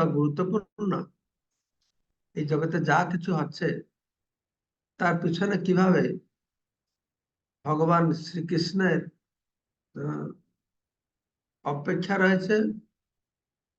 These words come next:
বা তার প্রয়োজনীয়তা রয়েছে, তার স্পর্শ ব্যতিরেকে জগতে কিছু প্রকাশিত হতে পারে না। পুরুষের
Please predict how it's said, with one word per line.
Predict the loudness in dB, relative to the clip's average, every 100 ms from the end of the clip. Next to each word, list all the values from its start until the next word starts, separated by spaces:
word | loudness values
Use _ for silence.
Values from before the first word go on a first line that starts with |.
| _ _ _ _ _ -6
বা | -4
তার | -2 -2 2
প্রয়োজনীয়তা | 2 4 2 0 0 -2
রয়েছে, | -4 -6 -10 _ _ _ _ _ _ _ _ _ _ _ _ 0
তার | 4 4
স্পর্শ | 4 2 2 2 2
ব্যতিরেকে | 2 4 6 6 6 4 2 _ _ _ _ _ _ _ _ _ _ _ _ -2
জগতে | 2 4 4
কিছু | 2 -2 -4
প্রকাশিত | -4 -2 -2 -4
হতে | -6 -6
পারে | -6 -6
না। | -8 _ _ _ _ _ _ _ _ _ _ _ -20 _ _ _ _ 0
পুরুষের | 4 6 6 2